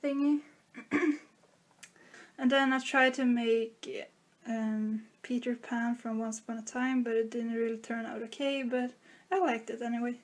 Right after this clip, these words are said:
Then I have my little sofa. <laughs> Not really. It's just a really comfortable chair.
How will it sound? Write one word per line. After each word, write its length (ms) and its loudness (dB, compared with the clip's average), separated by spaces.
Then 200 8
I 60 4
have 260 4
my 200 4
little 360 6
sofa. 680 2
<laughs> 120 2
Not 280 4
really. 380 2
It's 160 0
just 300 4
a 200 2
really 200 2
comfortable 480 0
chair. 380 -4